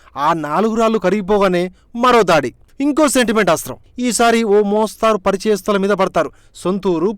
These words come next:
పొరుగురు, పక్కూరు, సరిహద్దు జిల్లా, కాసుల వేటలో కాలికి బలపం కట్టుకొని తిరుగుతారు. ఏదో ఒక రోజు ఆ బలపం అరిగిపోతుంది, జీవితం కరిగిపోతుంది. అప్పులు గుండె మీద కుంపట్లు, ఆర్థిక లక్ష్యాలను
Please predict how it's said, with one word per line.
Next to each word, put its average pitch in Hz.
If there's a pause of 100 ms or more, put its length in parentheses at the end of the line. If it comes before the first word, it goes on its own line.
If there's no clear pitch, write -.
పొరుగురు, 190 (120)
పక్కూరు, 185 (120)
సరిహద్దు 165 (140)
జిల్లా, 165 (400)
కాసుల 185
వేటలో 208 (140)
కాలికి 185 (100)
బలపం 180
కట్టుకొని 196
తిరుగుతారు. 185 (580)
ఏదో 302 (100)
ఒక 247
రోజు 220 (480)
ఆ - (140)
బలపం 185
అరిగిపోతుంది, 185 (360)
జీవితం 185 (120)
కరిగిపోతుంది. 131 (280)
అప్పులు 226 (180)
గుండె 180
మీద 208 (100)
కుంపట్లు, 196 (400)
ఆర్థిక 156 (100)
లక్ష్యాలను 180